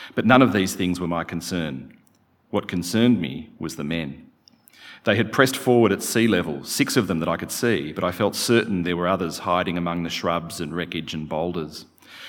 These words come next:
Two men advanced in the water to ankle depth. A dull sound emanated,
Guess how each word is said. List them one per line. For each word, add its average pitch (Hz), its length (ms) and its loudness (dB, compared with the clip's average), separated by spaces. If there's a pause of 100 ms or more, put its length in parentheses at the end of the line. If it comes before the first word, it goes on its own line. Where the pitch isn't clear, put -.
(160)
Two 139 220 8
men 117 200 8
advanced 104 500 2
in 101 100 0
the 95 80 0
water 98 320 -2
to 95 160 -2
ankle 95 280 -2
depth. - 400 -8 (360)
A - 80 -4
dull 107 320 6
sound 92 460 2
emanated, 82 580 -4